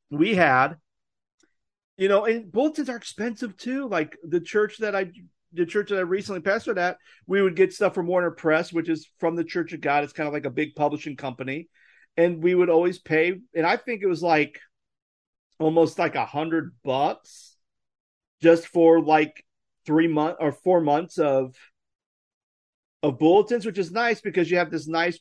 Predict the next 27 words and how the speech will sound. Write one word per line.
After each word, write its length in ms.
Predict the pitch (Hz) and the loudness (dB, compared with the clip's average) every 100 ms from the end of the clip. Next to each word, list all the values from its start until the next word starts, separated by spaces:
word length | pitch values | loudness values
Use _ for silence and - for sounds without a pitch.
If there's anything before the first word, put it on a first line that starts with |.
| _ | _
printed 380 | - 196 180 156 | -4 -2 -2 -2
cover, 260 | 214 226 202 | -2 0 0
but 220 | 185 180 | -2 -8
still 640 | - 240 277 214 226 - _ _ _ _ - | -10 -2 0 0 -4 -10 _ _ _ _ -10
you 40 | |
have 100 | 202 | -6
a 40 | 214 | -2
nice 220 | 214 208 | -2 -2
printed 300 | - 214 180 | -2 -4 -2
cover, 200 | 233 233 | 0 0
but 200 | 196 147 | -2 2
that 240 | 185 247 | 4 4
even 180 | 254 175 | 2 -4
still 240 | - 165 139 | -2 -2 0
looks 240 | 135 - | -4 -8
kinda 300 | - 147 131 | -6 -4 -4
dated 560 | 113 127 117 117 156 - _ _ - | -2 -2 0 -6 -8 -14 _ _ -8
in 120 | 147 | -6
some 220 | 127 147 | -2 -2
ways. 260 | 131 143 160 | 0 -2 0
It 60 | |
looks 160 | 185 190 | -2 -2
professional, 560 | 156 156 175 208 202 156 | -6 -2 -2 -2 -6 -2
but 100 | 156 | -2
it 60 | |
looks 220 | 151 135 | -2 -6
dated. 520 | - 151 190 175 185 | -2 0 2 0 -4